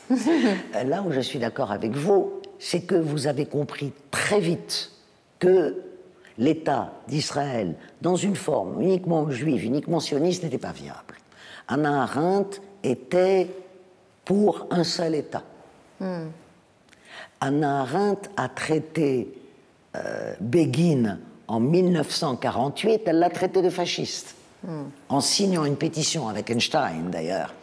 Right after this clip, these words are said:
Speaker 2: euh, en traitant, euh, Begin de fasciste, en disant son idéologie est extrêmement dangereuse. Donc Hannah Arendt est une visionnaire, hein. Bon, il faut pas oublier que le sionisme,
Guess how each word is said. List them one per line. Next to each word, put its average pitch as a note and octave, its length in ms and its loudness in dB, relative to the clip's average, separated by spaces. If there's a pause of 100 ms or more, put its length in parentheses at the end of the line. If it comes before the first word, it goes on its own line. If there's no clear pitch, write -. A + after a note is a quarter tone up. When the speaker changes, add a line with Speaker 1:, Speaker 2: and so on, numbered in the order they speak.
(600)
Speaker 2:
euh, G2+ 160 -2 (140)
en E3 120 0
traitant, F#3+ 840 0 (540)
euh, F2+ 520 2
Begin C#3+ 580 2
de A2 100 -2
fasciste, - 600 -8
en F#2+ 60 -6
disant G#2+ 400 -2
son A2 220 -4
idéologie A2+ 540 -2
est G2 160 -8
extrêmement F#2 480 -6 (140)
dangereuse. D2 640 -10 (320)
Donc E3 240 2
Hannah B2+ 280 2
Arendt F3+ 380 2 (360)
est - 240 2
une F#3+ 100 4
visionnaire, F#3 720 2
hein. C#3 100 2
Bon, B2+ 180 0 (400)
il G#2 80 -6
faut A#2 120 -4
pas A2+ 120 -4
oublier C3+ 320 2
que B2 100 -4
le F2+ 100 -2
sionisme, D3 800 0